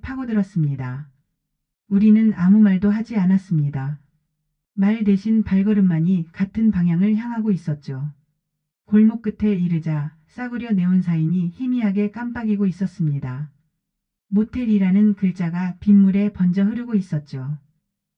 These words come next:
잠시 멈춰 선준구의 숨결이 거칠어졌습니다. 저는 눈을 마주보며 다시 한번 속삭였습니다. "오늘은 그냥 제 곁에 있어요."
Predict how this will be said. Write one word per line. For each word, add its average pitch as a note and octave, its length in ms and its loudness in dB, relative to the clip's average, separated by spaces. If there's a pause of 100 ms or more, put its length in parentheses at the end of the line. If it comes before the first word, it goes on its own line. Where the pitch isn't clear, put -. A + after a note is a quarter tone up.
(120)
잠시 G#3 400 2
멈춰 F#3 540 0
선준구의 G#3 680 0
숨결이 G#3+ 520 -2
거칠어졌습니다. F3 1200 -4 (800)
저는 G#3+ 380 4
눈을 G#3+ 300 4
마주보며 F3+ 680 0
다시 F3+ 340 -2
한번 A3 360 0
속삭였습니다. D#3+ 1080 -4 (800)
"오늘은 G#3 460 4
그냥 G3+ 380 2
제 G#3 200 0
곁에 G3 360 0
있어요." C#3+ 640 -6